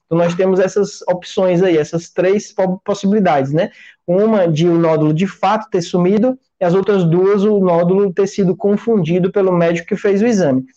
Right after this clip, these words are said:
É, às vezes isso acontece. Hoje mesmo eu atendi uma paciente que ela acompanhava o nódulo de um lado e no exame que ela fez de ultrassom, o médico falava em um nódulo do outro lado, né? Outro nódulo, né? Dois nódulos.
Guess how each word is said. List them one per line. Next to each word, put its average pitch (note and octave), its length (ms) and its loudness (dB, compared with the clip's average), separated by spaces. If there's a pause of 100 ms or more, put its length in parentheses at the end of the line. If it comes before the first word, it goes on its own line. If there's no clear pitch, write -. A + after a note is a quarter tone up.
(140)
É, D#3+ 520 2
às F3 180 2
vezes A3 300 0
isso B3+ 80 -4
acontece. A3 500 -2
Hoje G#3+ 240 2
mesmo G#3+ 260 2
eu G#3+ 40 2
atendi G3 300 0
uma F#3 120 0
paciente G3 540 -2 (260)
que G3 80 -2
ela F3+ 100 2
acompanhava F3 520 -2
o E3+ 60 2
nódulo D#3 360 2
de D#3+ 100 0
um G3 80 2
lado G3+ 380 0 (240)
e C4+ 340 0
no A3+ 220 2
exame G3+ 320 0
que G#3+ 80 -2
ela F#3 140 2
fez F#3+ 200 0
de F#3 60 0
ultrassom, A3 460 0
o B3 120 0
médico G3+ 320 0
falava G3 400 0
em A3 40 2
um G#3+ 80 2
nódulo F#3 360 2
do G3+ 160 2
outro G#3 280 0
lado, D#3+ 340 0
né? E3+ 220 -2
Outro A3 340 0
nódulo, C#3 300 0
né? D3 80 -2
Dois G3 240 0
nódulos. C3+ 400 -2